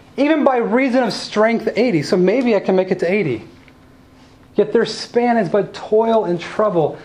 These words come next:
They are soon gone and we fly away." What he's saying here is that most people,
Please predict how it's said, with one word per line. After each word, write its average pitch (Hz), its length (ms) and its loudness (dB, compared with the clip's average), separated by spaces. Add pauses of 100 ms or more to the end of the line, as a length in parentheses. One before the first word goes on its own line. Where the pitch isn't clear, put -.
(260)
They 233 160 2
are 202 140 2
soon 208 600 0
gone 202 380 0
and 170 120 2
we 165 100 2
fly 196 360 0
away." 185 300 2
What 202 140 2
he's 185 140 0
saying 240 360 2
here 175 140 4
is 156 120 0
that 170 200 0 (240)
most 233 440 2
people, 196 640 0